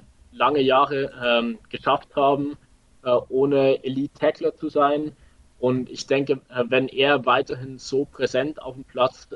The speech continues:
ähm, sein wird, äh, wie er es in T C U war,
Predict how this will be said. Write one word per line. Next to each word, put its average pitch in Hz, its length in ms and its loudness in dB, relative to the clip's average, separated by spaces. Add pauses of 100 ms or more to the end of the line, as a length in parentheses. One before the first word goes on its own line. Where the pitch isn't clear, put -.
(120)
ähm, 113 380 0 (380)
sein 143 420 2
wird, 151 420 0 (140)
äh, 120 160 0
wie 131 160 -2
er 131 140 4
es - 220 -8
in 120 340 -10
T 131 160 -6
C 123 340 -4
U 120 160 -4
war, 131 360 2